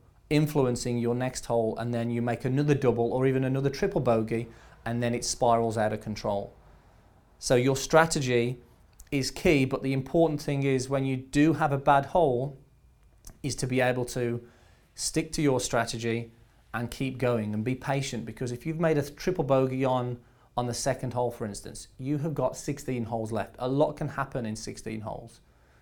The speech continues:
You don't need to start chasing those back. And I think if you are patient and you stick to your, your strategy,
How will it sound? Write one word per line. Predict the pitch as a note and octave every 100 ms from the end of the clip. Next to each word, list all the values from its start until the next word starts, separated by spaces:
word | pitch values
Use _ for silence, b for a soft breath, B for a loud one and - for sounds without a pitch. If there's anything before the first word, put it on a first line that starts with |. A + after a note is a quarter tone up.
| b -
You | A2+
don't | C3 C3
need | B2+
to | -
start | - A#2 -
chasing | A#2+ A2+ A#2 A2+
those | G#2+ G#2+
back. | G#2 G2+
And | A2+
I | A2
think | B2+ A#2+ A#2+
if | A#2+
you | C#3+ C3
are | D#3
patient | D3+ B2+ A2+ - A2+ A2+ b b b b b _
and | A#2
you | A#2+
stick | A#2 - D3+
to | C#3
your, | A#2+ - -
your | B2
strategy, | - A#2 B2+ A2+ G#2+ G#2+